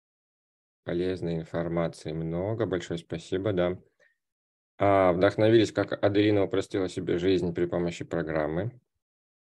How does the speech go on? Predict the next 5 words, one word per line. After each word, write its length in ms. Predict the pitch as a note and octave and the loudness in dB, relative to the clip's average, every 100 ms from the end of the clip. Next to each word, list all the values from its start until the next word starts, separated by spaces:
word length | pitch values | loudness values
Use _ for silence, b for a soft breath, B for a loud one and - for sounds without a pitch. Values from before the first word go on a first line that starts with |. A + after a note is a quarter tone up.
| _ _ _ - | _ _ _ -16
Вот 160 | F2+ | -10
такой 420 | - - E2 D#2+ - - _ | -8 -4 -2 -4 -8 -20 _
мар-, 300 | - G2+ G#2+ A#2 F#2 - | 2 4 4 2 -4 0
маркетинговый 680 | A#2+ C3 B2+ A2 G#2+ G#2 G2+ | 2 2 0 -2 0 2 2
заголовок. 580 | G#2 A2+ A#2+ G2+ A#2 | 4 4 6 6 4